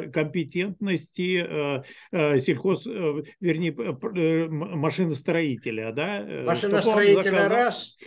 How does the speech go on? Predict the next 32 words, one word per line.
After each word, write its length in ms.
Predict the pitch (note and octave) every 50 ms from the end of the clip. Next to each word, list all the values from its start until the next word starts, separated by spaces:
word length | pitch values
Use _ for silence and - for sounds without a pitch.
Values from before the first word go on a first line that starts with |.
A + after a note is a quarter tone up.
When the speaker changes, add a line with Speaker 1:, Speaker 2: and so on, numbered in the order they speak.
| - - _ _ _ _ _
Speaker 2:
но 120 | D3 F#3
такие, 560 | F3+ G#3+ G#3+ G3+ - G3+ A3+ A3+ A3 G#3+ G3 -
как 240 | G#3+ G#3+ G#3 -
Виктор 360 | G3+ A3 G#3 F3+ - G#3+ G#3 G#3+
Викторович, 580 | A#3+ - - - - E3 D3 C#3+ C#3 C#3 - G3
их 160 | G3 - -
мало. 500 | F#3+ G3 G#3 G#3 F#3+ E3 C#3 B2+ A2+ A2+
Это 200 | C3+ C3+ - F3
крупные 420 | F3 - G#3 A3 G#3+ G3+ F#3 F3 E3+
компании, 500 | - F#3 E3+ F3 F3 F#3 E3 D3 D3+ F3
Россельмаш, 920 | A3 A#3 - - - F3+ D3 C3 A2+ A#2+ B2 C3+ C3+ C3 B2 A2 - - - _ _ -
и 60 | C3+
то 180 | C3+ E3+ D3+
не 140 | C3 C3 C3
знаю, 400 | B2 A#2 B2 A#2+ A#2 A2+ G#2+ F#2+
чем 180 | - C3 A2 G2+
они 160 | G2+ G2+ G#2
пользуются. 760 | G2+ G2+ G#2+ G2 F#2+ F2 E2 F2 E2+ E2+ - F2+ E2 - - _ _ _ _ _ _
А 120 | - F3+
основная 520 | F#3 - A#3+ B3 C4 C4+ C#4 C#4 C4+ B3 A3
масса, 380 | G3 F3 D3+ C#3+ - C#3+ C3+
как 240 | A#2 D#3 D3+ C3+ C3
мы, 200 | C3 A2+ A2+ D3
мы 160 | G#3+ B3+ C4
берем 320 | G#3 G3 A3 A3 A3 G#3 F3+
со 160 | D3 F#3+ F3+
складов, 540 | - - F3+ F3+ E3 D3+ - B2 G#2+ G2 -
все 160 | - G3+ G3
делаем 360 | F3 F3 F3 F3 E3 D#3 -
со 140 | - D3+ C#3+
строительного 680 | - - D3 D3+ D#3 D3 - C#3+ B2 A#2+ A2+ A2+ A2
материала. 640 | A2 A2+ A2+ - B2 A2 G#2 G2 F2+ E2 E2+ E2+ -